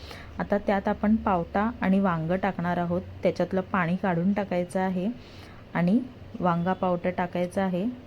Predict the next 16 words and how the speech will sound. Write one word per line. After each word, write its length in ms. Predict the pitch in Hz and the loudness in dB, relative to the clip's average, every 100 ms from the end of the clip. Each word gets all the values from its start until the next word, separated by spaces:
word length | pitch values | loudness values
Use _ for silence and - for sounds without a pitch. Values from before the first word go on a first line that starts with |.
| - | -2
आणि 260 | 175 214 - - - - - - - - - - - | 2 2 2 -6 -20 -20 -20 -20 -20 -20 -20 -20 -8
आपण 300 | 175 185 185 | -2 0 2
जी 120 | 180 | 0
सुकी 360 | 202 220 208 240 | -2 -4 0 4
मच्छी 360 | 226 196 - | 4 2 -4
काढून 320 | 208 202 185 190 | 0 2 2 0
ठेवली 280 | 196 180 | 0 0
होती 240 | 180 180 190 | 0 0 0
बोंबील, 840 | 170 165 165 190 202 247 - - - - | 2 0 2 2 0 -4 -14 -18 -20 -2
ते 100 | 190 | 0
टाकायचं 540 | 185 190 180 180 175 185 | 2 -2 0 -2 0 0
आहे, 260 | 180 180 | 2 0
त्याचबरोबर 840 | 185 - 170 170 175 175 165 170 | -4 0 0 2 2 2 2 0
बिया 320 | 165 170 165 185 | 0 0 0 0
टाकायच्या 580 | 208 190 180 175 - | -2 -2 -4 -2 -2
आहेत. 260 | 175 170 170 | 0 0 -2